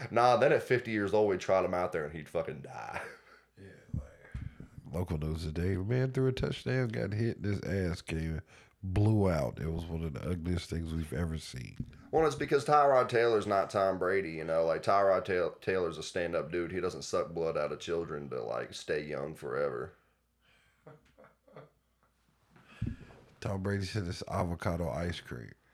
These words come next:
Speaker 1: Like, how do you even fuck with that?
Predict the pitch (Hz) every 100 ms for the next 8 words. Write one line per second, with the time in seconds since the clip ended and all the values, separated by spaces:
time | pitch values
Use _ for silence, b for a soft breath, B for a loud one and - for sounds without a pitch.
0 | b b b b b b - 127 120 143
1 | 247 262 202 135 101 - - 107 - 85
2 | 71 67 -